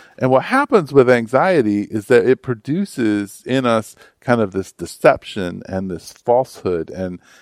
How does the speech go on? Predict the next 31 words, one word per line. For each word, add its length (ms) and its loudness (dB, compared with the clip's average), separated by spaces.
and 160 -2
what 160 4
we 100 2
begin 300 -2
to 80 -4
do 360 0
is, 220 -2
is 520 2
live 540 4
out 400 2
in 160 2
a 40 4
world 540 4
that's, 240 4
that's 400 0
not 380 2
true. 640 -2
And 240 -2
we, 340 2
our 220 2
anxiety 720 0
really 340 0
makes 380 -2
us 240 -4
liars 560 4
internally 680 -6
and 180 -12
externally. 720 -12
And 140 -8
so 100 0
part, 520 0